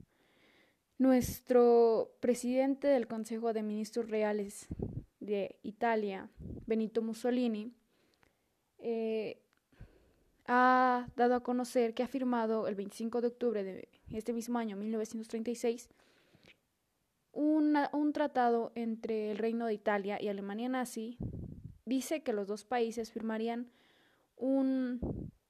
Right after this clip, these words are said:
formarían un eje alrededor de la cual girarían otros estados de Europa. Es un pacto de amistad que se forjó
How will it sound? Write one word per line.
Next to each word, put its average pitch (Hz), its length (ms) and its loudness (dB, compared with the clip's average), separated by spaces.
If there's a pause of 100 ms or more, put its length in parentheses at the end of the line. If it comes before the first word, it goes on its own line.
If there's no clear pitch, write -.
(520)
formarían 262 380 6
un 277 100 2
eje 262 260 0
alrededor 226 520 0
de 226 120 2
la 202 180 -4 (180)
cual 226 280 0
girarían 214 440 -2
otros 208 320 -10
estados 208 380 -4
de 214 40 -4
Europa. 226 440 0 (880)
Es 240 240 -4
un 277 220 0
pacto 254 840 2
de 233 160 0
amistad 226 520 2
que 226 420 -4
se 214 180 -6
forjó 240 560 -4